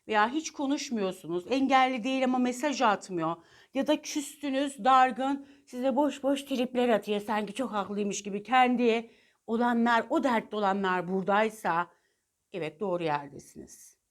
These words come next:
Evet, gerçekten doğru yerdesiniz. Şimdi bu ritüelin çalış-, çalışması için ne yapacağız? Önce siz şöyle beğeniyorsunuz, arkasından ne yapıyoruz biliyor musunuz? Ne istiyorsanız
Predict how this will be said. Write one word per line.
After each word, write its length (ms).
Evet, 180
gerçekten 600
doğru 220
yerdesiniz. 680
Şimdi 580
bu 420
ritüelin 920
çalış-, 600
çalışması 520
için 220
ne 40
yapacağız? 500
Önce 180
siz 200
şöyle 300
beğeniyorsunuz, 600
arkasından 500
ne 40
yapıyoruz 440
biliyor 180
musunuz? 500
Ne 140
istiyorsanız 920